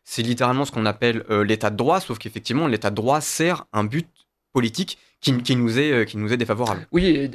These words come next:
Speaker 2: et d'ailleurs, euh, tout récemment, il me semble que c'est dans le J D D, euh, de ce dimanche, euh, euh,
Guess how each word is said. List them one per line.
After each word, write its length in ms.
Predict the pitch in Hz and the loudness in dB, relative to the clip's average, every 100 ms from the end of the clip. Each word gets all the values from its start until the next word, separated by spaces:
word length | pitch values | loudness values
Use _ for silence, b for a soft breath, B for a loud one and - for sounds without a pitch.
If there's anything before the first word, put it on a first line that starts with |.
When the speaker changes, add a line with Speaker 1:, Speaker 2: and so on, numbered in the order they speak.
| - | -2
Speaker 2:
et 100 | 139 | 2
d'ailleurs, 420 | 139 147 170 143 | 4 4 4 2
euh, 320 | 127 135 135 | -4 -2 -4
tout 200 | 127 147 | -4 0
récemment, 440 | 151 147 147 165 | 2 2 2 0
il 180 | 147 123 | 0 -2
me 60 | 127 | -2
semble 200 | 151 143 | -2 0
que 100 | 135 | -2
c'est 120 | 135 | -2
dans 120 | 127 | -4
le 40 | 120 | -2
J 140 | 139 | 0
D 120 | 135 | 2
D, 200 | 123 143 | 4 4
euh, 540 | 127 117 120 120 117 120 | 2 0 -2 -2 -2 0
de 140 | 123 | 0
ce 140 | 120 139 | 2 2
dimanche, 500 | 131 151 185 175 143 | 2 4 4 2 0
euh, 200 | 143 120 B B B _ | 0 -4 B B B _
euh, 540 | 117 110 104 107 113 | -6 -4 -4 -6 -4